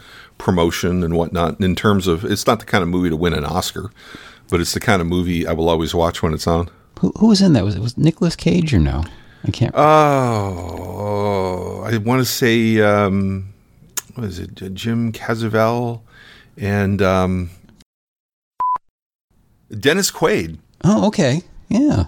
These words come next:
Speaker 2: I, I think I, I remember that when it came out. It, uh, uh, but I just didn't have a chance to see it.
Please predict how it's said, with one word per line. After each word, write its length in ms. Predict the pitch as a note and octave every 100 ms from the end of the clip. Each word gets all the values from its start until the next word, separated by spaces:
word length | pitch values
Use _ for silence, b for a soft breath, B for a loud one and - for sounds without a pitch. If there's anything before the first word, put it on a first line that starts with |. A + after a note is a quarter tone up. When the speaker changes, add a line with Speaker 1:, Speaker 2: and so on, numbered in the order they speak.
| -
Speaker 2:
I, 140 | A2+
I 80 | D3+
think 300 | - A2+ A#2+
I, 140 | G#3+ -
I 60 |
remember 440 | C3 C3+ D#3 D3+ D3+
that 220 | C#3+ C3
when 120 | B2
it 80 | B2
came 240 | - C3
out. 260 | C3 F#2+ E2
It, 240 | F#2+ - -
uh, 240 | G2 G2+ - b b b b b b b b b _ -
uh, 120 | G#2
but 160 | G2 G2
I 240 | - F#2
just 240 | G#2 G#2+ -
didn't 240 | G#2+ G2
have 160 | G#2 G2
a 40 |
chance 280 | - G2 F2
to 100 | E2
see 160 | - E2+
it. 160 | -